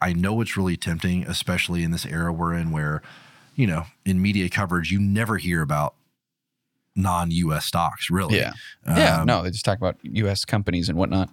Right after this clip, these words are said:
Speaker 2: for the
Speaker 1: Exactly,
Speaker 2: most part.
Speaker 1: and, and
Speaker 2: Yeah.
Speaker 1: U S indexes. So
Speaker 2: Yeah.
Speaker 1: it's really important to remember that maybe recently we've been hot, but looking back
Speaker 2: Yeah.
Speaker 1: over history, U S is already really developed, already really big. So
Speaker 2: Mm-hmm.
Speaker 1: we have to keep achieving new growth to lead the way. Doesn't mean we can't have good returns, but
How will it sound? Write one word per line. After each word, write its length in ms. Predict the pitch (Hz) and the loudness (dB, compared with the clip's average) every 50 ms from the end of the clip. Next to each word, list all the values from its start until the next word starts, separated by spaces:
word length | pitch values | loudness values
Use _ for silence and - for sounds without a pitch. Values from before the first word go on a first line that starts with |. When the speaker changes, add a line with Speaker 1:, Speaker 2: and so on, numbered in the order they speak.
| _ - | _ -10
Speaker 2:
for 80 | - - | -2 0
the 60 | 120 123 | 2 2
Speaker 1:
Exactly, 220 | 113 - - 123 | 2 4 4 4
Speaker 2:
most 200 | 120 107 95 92 | 4 4 4 4
part. 120 | 95 90 | 4 4
Speaker 1:
and, 100 | 104 101 | 2 2
and 120 | 95 101 98 | 2 4 4
Speaker 2:
Yeah. 100 | 85 101 | 4 4
Speaker 1:
U 60 | 98 | 4
S 120 | 92 - - | 2 0 0
indexes. 640 | 73 90 92 90 92 92 - - 104 98 101 - | 0 2 2 2 0 -2 -2 0 0 0 0 0
So 220 | - 107 95 92 - | 0 0 0 0 2
Speaker 2:
Yeah. 220 | 98 90 73 64 - - | 4 4 4 2 0 -2
Speaker 1:
it's 160 | - 92 85 95 | -2 0 2 2
really 240 | 127 147 139 123 | 2 2 2 2
important 580 | 113 98 - - 107 104 95 85 90 - - _ | 0 0 -2 -2 -2 -2 -2 -2 -4 -6 -6 _
to 220 | - - 98 92 90 | -2 0 0 2 2
remember 440 | 85 85 82 92 90 90 85 87 85 | 0 0 0 0 0 0 0 0 0
that 180 | 80 82 - - _ _ _ _ _ 90 85 - - _ _ - | -2 -2 -4 -8 _ _ _ _ _ -18 -18 -18 -20 _ _ -2
maybe 240 | 95 107 110 117 127 | 0 2 4 4 4
recently 380 | 127 151 175 - - 120 110 104 | 4 4 2 2 0 0 0 2
we've 160 | 95 90 82 | 2 0 0
been 120 | 80 87 82 | 0 0 0
hot, 300 | - 90 80 69 - - 139 | 0 0 0 0 -2 -2 -4
but 180 | - 80 - - | -4 -4 -4 -4
looking 340 | - - 90 95 - 127 117 | -4 -2 -2 0 0 0 0
back 200 | 107 110 107 107 | 2 2 0 2
Speaker 2:
Yeah. 80 | - 117 | 0 0
Speaker 1:
over 120 | 107 104 90 | 0 0 0
history, 500 | 107 104 - - 92 87 85 82 80 - - - - - - _ _ - | 0 -2 -2 -2 0 0 0 0 -4 -6 -10 -20 -20 -20 -20 _ _ 0
U 180 | 104 120 123 123 | 2 2 4 2
S 160 | 127 123 - | 2 0 0
is 60 | 110 | -2
already 180 | 110 104 101 95 | -2 0 0 0
really 240 | 87 95 92 92 | 0 0 0 0
developed, 440 | 78 80 71 82 82 80 - - - | -2 -2 -2 -2 -2 -4 -6 -4 -2
already 180 | 87 85 85 85 | -2 -2 -2 -2
really 220 | 78 87 87 82 | -2 -2 -2 -2
big. 500 | 76 - 80 82 78 65 65 - - - | -2 -2 -2 0 0 -2 -4 -8 -10 -6
So 140 | 92 107 95 | 0 2 4
Speaker 2:
Mm-hmm. 160 | 98 92 78 | 4 4 4
Speaker 1:
we 100 | 82 101 | 2 2
have 160 | 107 117 110 - | 2 0 -2 -4
to 80 | 90 | -8
keep 320 | 80 - - - 117 104 - | -10 -10 -4 -2 -2 -2 -2
achieving 400 | 87 - - 104 98 85 85 82 | -2 -2 0 0 0 0 0 0
new 140 | 85 85 80 | 0 0 0
growth 320 | 80 85 87 90 85 - | 2 0 0 0 -2 -4
to 100 | - 80 | -4 -2
lead 220 | 80 78 82 80 | -2 0 0 0
the 80 | 73 78 | 0 0
way. 180 | 71 80 87 92 | 0 2 0 2
Doesn't 140 | 90 120 131 | 2 2 2
mean 100 | 123 101 | 0 0
we 40 | - | 0
can't 160 | - 90 76 | -2 -2 -2
have 140 | 87 87 - | -4 -2 -2
good 120 | 90 76 | -2 -2
returns, 600 | 78 76 - - 127 127 110 95 87 85 - - - - - - - - - - - - | -2 -2 0 2 2 2 2 2 0 -2 -4 -6 -10 -14 -14 -14 -14 -14 -16 -10 -4 -2
but 220 | 101 92 - | -2 -2 -2